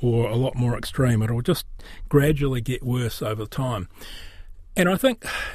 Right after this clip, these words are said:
you know, that's, that's bad enough. That, that can be really problematic for societies. But, um, it can still sin-,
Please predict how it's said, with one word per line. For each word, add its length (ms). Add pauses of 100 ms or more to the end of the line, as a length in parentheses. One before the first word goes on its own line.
(140)
you 100
know, 160
that's, 260
that's 240
bad 300
enough. 420
That, 220
that 220
can 200
be 280 (840)
really 340
problematic 680
for 260
societies. 720 (640)
But, 240
um, 420 (280)
it 180
can 160
still 300
sin-, 440